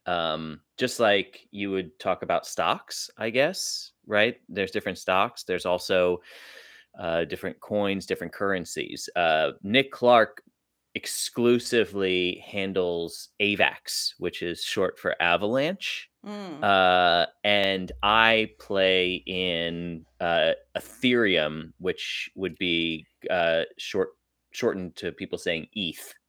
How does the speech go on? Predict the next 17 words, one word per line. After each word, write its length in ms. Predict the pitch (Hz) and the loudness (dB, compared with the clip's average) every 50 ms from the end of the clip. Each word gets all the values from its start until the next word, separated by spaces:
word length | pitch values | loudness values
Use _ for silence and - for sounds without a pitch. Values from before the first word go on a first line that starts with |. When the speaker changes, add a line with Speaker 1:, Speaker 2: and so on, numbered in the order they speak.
| _ - | _ -8
Speaker 1:
trading 260 | - 95 - - - | -6 -6 -4 -4 -6
in 60 | 143 - | -6 -6
Speaker 2:
eth. 40 | - | -8
Speaker 1:
eth, 400 | 92 85 71 - - - - - - _ _ _ _ _ _ _ | -8 -8 -8 -10 -14 -18 -20 -20 -20 _ _ _ _ _ _ _
E 180 | - 104 101 95 | -4 -4 -4 -4
T 300 | - - - 92 85 - - | -6 -10 -12 -12 -12 -8 -8
H, 520 | 85 71 - - - - - - - - _ - | -8 -8 -8 -10 -10 -10 -10 -10 -12 -14 _ -10
Speaker 2:
eth. 360 | - 95 80 - - _ - _ _ _ _ _ _ - - - - - - _ _ - | -8 -8 -8 -8 -12 _ -20 _ _ _ _ _ _ -20 -20 -20 -20 -20 -20 _ _ -4
Speaker 1:
eth. 60 | 90 | -2
Um, 640 | 90 87 85 85 85 82 82 80 80 78 78 76 73 _ _ _ _ _ _ - _ _ | 0 0 0 0 0 0 -2 -4 -6 -8 -10 -12 -16 _ _ _ _ _ _ -20 _ _
and 280 | - 104 104 101 101 95 | 0 2 2 2 0 -4
so 800 | - - - 117 110 107 104 104 104 98 95 95 95 95 92 - - _ _ _ - - - _ _ | -8 -2 2 4 6 6 8 6 6 6 6 4 4 2 -2 -6 -10 _ _ _ -20 -20 -20 _ _
in 200 | 147 190 220 214 214 | -4 -4 -4 -4 -6
these 200 | 214 185 - - | -8 -10 -10 -10
two 180 | - 190 175 | -8 -6 -2
different 360 | - 160 156 - 147 131 - | 0 -2 0 0 -2 -4 -4
worlds, 800 | 110 107 110 107 98 92 87 85 87 85 80 - - - - - | -4 -2 0 2 2 2 2 0 -2 -4 -8 -12 -14 -14 -16 -18